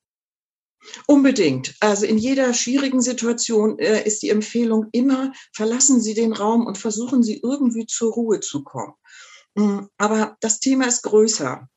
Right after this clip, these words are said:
Also Sie können die Situation eigentlich nur mit anderen Menschen und zum Beispiel mit Gleichbetroffenen bewältigen.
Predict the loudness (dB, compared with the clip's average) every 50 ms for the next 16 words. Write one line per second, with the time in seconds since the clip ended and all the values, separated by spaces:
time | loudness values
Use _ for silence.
0 | _ _ 0 0 2 2 4 2 2 2 0 -2 -6 -12 -20 -20 _ _ -10 -10
1 | -8 -4 0 2 2 2 2 2 0 0 -2 -2 -2 -4 -2 -2 -2 -2 -2 -2
2 | 0 0 -2 -2 -2 0 0 2 2 2 2 0 -2 -4 0 0 2 4 4 4
3 | 2 0 -2 -2 0 2 2 4 4 2 2 4 4 4 4 2 0 -4 -6 -4
4 | -4 -4 -4 -4 -4 -6 -6 -4 -4 -4 -4 -2 -2 0 0 0 0 2 2 2
5 | 2 2 0 0 2 2 0 0 -4 -12 -12 -8 -4 -4 -4 -4 -2 -4 -4 -2
6 | 0 0 0 0 -2 -4 -4 -4 -4 -4 -4 -6 -10 -14 -12 -12 -12 -12 -14